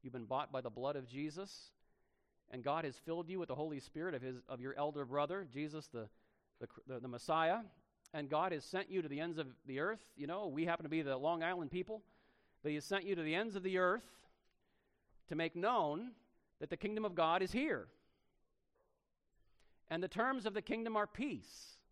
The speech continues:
God is seeking peace with his enemies through the finished work of Jesus. And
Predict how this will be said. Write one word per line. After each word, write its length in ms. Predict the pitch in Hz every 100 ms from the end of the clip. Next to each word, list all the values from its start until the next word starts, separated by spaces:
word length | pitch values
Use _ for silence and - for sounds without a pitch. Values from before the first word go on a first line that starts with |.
| _ -
God 220 | 190 226
is 100 | 185
seeking 340 | 214 226 202
peace 420 | 190 - 226 147 -
with 140 | 170
his 140 | 190
enemies 420 | 247 269 180 120 -
through 160 | 180
the 80 | 165
finished 280 | 202 202 196
work 200 | 202 202
of 100 | 175
Jesus. 600 | 226 254 123 101 - - _ - - - -
And 260 | 180 190